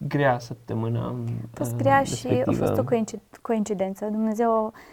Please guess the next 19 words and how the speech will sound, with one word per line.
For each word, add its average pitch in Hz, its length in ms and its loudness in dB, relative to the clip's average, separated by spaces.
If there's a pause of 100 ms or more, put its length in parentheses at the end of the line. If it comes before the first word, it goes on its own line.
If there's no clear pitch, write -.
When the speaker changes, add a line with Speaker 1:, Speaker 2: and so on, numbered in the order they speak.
(200)
Speaker 2:
a 233 80 -4
făcut 226 280 2
lucrurile 220 400 4
ca 214 220 -4
în, 208 120 -2 (120)
exact 208 400 -2
în 220 100 0
weekendul 208 640 -2
respectiv 196 760 -4 (800)
să - 120 -2
mergem 233 300 4
într-o 220 220 2
ieșire 214 720 2
în - 160 -2
care 208 220 -2
se 202 160 -6
vorbea 202 280 0
despre 202 240 -6
închinare. 196 680 -4